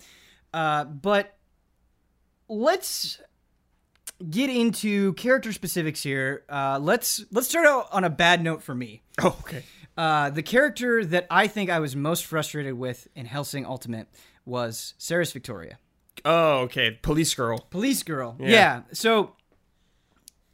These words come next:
Speaker 1: uh, as we described before, you've got Hellsing, you've got Millennium, you've got, uh, Iscariot. They're all fighting each other. Within Hellsing, uh, the, the series starts off, episode one, uh, there's this town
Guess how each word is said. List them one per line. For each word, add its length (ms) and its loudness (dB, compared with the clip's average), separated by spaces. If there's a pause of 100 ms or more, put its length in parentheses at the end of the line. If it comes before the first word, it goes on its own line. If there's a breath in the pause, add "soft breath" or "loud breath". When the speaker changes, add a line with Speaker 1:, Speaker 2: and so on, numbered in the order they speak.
Speaker 1:
uh, 220 2
as 120 4
we 60 2
described 320 2
before, 520 0
you've 140 -8
got 120 0
Hellsing, 580 0
you've 140 -8
got 120 -2
Millennium, 480 -4 (240 soft breath)
you've 180 -10
got, 360 0 (100)
uh, 440 -4 (500)
Iscariot. 420 0
They're 80 -2
all 80 0
fighting 240 -2
each 160 -6
other. 260 -6 (840 soft breath)
Within 520 2
Hellsing, 800 2 (120)
uh, 380 4
the, 200 -4
the 180 -4
series 300 0
starts 300 -2
off, 220 -2
episode 360 -2
one, 520 0 (380 loud breath)
uh, 320 2
there's 260 -2
this 180 -4
town 580 2